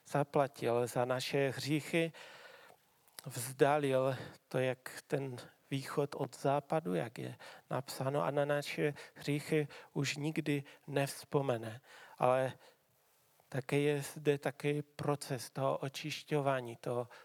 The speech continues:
posvěcení. Jakože vykoupení jsme dostali darem z Boží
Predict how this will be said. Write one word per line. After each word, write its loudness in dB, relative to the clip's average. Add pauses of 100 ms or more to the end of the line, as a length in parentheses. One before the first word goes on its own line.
(300)
posvěcení. -6 (1500)
Jakože 2
vykoupení 4
jsme 2 (280)
dostali 2
darem 4
z -14
Boží 0